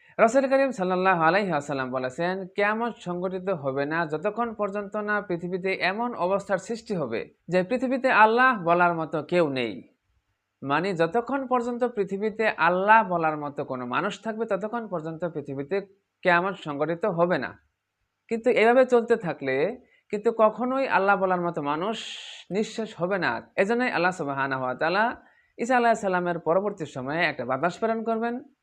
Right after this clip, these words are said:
যাদের ভিতরে সরিষার দানা পরিমাণ ঈমান রয়েছে, এরকম লোক সহ যত মুমিন আছে সব মারা যাবে, যার ফলে শুধুমাত্র একেবারে নিকৃষ্ট মানুষগুলো পৃথিবীতে অবস্থান করবে, তাদের উপরে কিন্তু কিয়ামত নাজিল হবে।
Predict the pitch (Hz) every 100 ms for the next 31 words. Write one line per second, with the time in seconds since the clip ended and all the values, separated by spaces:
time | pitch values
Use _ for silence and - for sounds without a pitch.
0 | _ 143 160 160 175 160 165 170 160 -
1 | 196 262 - 262 247 196 190 196 190 190
2 | 180 175 170 185 196 175 165 156 160 147
3 | - 165 208 202 196 165 160 156 - 151
4 | 185 165 151 131 165 208 208 226 - 175
5 | 190 185 175 143 147 131 113 58 - _
6 | _ _ _ _ - 127 170 190 208 208
7 | - 135 127 123 123 160 185 220 247 _
8 | _ _ - 143 143 147 143 135 143 -
9 | 233 - 208 147 143 165 180 190 160 151
10 | 165 214 - 156 160 160 131 117 104 69
11 | - 170 226 226 214 175 143 143 151 135
12 | 131 185 214 135 123 107 104